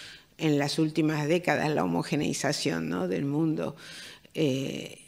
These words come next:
o sea, se pierde la diversidad cultural, al mismo tiempo que se pierde la biodiversidad. Propuestas, ¿m? Pues la agroecología, por ejemplo, es una de ellas,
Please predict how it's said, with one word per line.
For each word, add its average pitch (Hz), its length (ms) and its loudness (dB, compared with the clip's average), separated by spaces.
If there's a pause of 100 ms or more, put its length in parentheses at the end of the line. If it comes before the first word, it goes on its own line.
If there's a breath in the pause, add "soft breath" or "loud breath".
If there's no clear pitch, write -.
(200)
o - 60 -10
sea, 156 180 0
se 156 180 2
pierde 180 720 8
la 156 200 2
diversidad 151 680 2
cultural, 143 800 -2
al 160 160 4
mismo 175 340 6
tiempo 165 400 2
que 165 80 -4
se 165 160 2
pierde 156 560 2
la 147 160 -2
biodiversidad. 143 920 -2 (680 loud breath)
Propuestas, 185 920 8 (360 loud breath)
¿m? 185 280 2 (120)
Pues - 420 -2 (140)
la 165 200 4
agroecología, 156 800 2
por 151 140 -2
ejemplo, 156 440 0
es 151 120 -4
una 143 220 0
de 165 140 8
ellas, 160 560 4